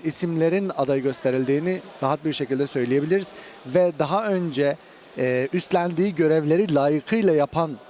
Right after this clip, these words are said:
belediye başkan adaylarını görebiliyoruz. Onun için de bugün beklenen şey şudur. E, açıklanan isimlerde mü-, mümkün mertebe, e, isimlerin kendi yerini koruduğunu çok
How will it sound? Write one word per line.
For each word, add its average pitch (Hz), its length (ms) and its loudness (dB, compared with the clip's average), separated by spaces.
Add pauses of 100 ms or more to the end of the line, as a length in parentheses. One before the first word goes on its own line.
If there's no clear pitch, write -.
belediye 135 300 0
başkan 139 280 -2
adaylarını 120 580 -2 (200)
görebiliyoruz. 107 480 -4 (340)
Onun 208 220 0
için 160 420 -2
de 131 200 2
bugün 143 380 -2 (120)
beklenen 143 520 -2
şey 135 260 -2
şudur. 120 340 -4 (400)
E, 120 440 -2
açıklanan 165 540 0
isimlerde 151 800 0 (280)
mü-, 143 220 0
mümkün 165 440 -2
mertebe, 160 680 0 (260)
e, 127 240 0 (240)
isimlerin 175 800 0
kendi 165 260 -2
yerini 170 320 2
koruduğunu 156 560 -2
çok 165 160 -4